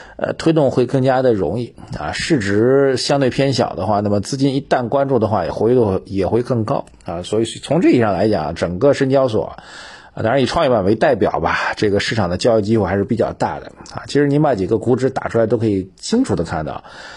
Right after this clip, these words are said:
呃，深圳的这个特别创业板为代表，整个指数一直处于相对高位啊，这比主板要强得多得多啊，不像主板号称已经是八连阳了，但实际上没涨几个点。 <laughs>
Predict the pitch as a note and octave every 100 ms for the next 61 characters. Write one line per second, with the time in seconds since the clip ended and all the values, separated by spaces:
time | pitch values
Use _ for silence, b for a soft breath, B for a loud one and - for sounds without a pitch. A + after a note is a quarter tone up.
0 | B B B - D#2 F2 - C3+ C3 B2
1 | G2+ F2+ E2+ F2 E2 _ _ - A2 F#2+
2 | E2+ E2+ B2+ B2+ - D3+ G2 E2+ G#2 A2
3 | E2 F#2+ F2 A#2 B2+ F2 F2+ G#2+ C3+ A2
4 | G#2 - G2+ - G2+ F#2+ F2 F2+ E2+ -
5 | G2 F2 - G#2 E2+ - A#2 F2+ F#2 -
6 | A2+ B2 A#2 G#2 C3+ - - E2+ E2+ B2
7 | B2+ G#2+ B2+ - - - - - _ -
8 | - _ _ _ - - - A#2+ C#3 G#2+
9 | A2+ A#2 - E3+ F3 C3 G#2+ E2+ F#2 -
10 | C3 B2 B2 C3+ C3 C#3 G#2+ G#2 A2+ A#2+
11 | G2 G2+ G#2+ - - G#2+